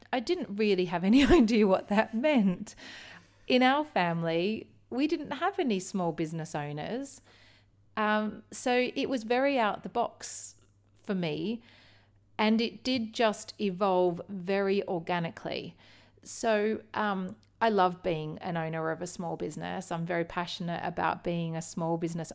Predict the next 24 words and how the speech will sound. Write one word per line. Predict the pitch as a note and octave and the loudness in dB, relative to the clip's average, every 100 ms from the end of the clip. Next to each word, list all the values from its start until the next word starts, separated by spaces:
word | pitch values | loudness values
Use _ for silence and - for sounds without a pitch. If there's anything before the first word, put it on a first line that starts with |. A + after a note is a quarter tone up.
| - | -8
owner | D#3+ D#3+ D#3+ - | -8 -6 -6 -6
and | E3+ | -6
supporting | E3+ E3+ - E3+ D#3+ - | -8 -10 -4 -4 -4 -4
other | F3+ E3+ D#3+ E3 - - - _ | -2 0 -2 -4 -14 -20 -20 _
small | - G3+ G3+ | -4 2 2
business | F#3 F3 F3+ E3 G#3+ | 2 0 -2 -2 -2
owners, | C4 A3+ E3+ E3+ - | 0 0 0 -4 -8
and | F3 F3 F3 | -6 -4 -4
I'm | E3+ | -2
very | F3 F3 | 0 0
glad | E3+ F3 E3 F3 | 0 2 2 2
it's | - G#3+ | -2 -2
worked | G#3+ - | -2 0
out | G#3+ - | 0 0
this | A#3 - | -4 0
way, | A3+ B3+ | 2 2
but | C#4 G3+ | 0 0
it's, | - - - - - - - _ - | -2 -6 -14 -16 -20 -20 -20 _ -6
it's | F#3+ | -4
certainly | - C#4 D#4+ C4+ A3+ | 4 4 4 0 0
nothing | F#3+ F#3+ G#3 F#3+ | 0 0 0 0
that | F3 | 2
I | E3 | 0
planned, | E3+ - G3+ F#3 D#3+ - F#3+ | -2 -4 0 0 0 -4 -8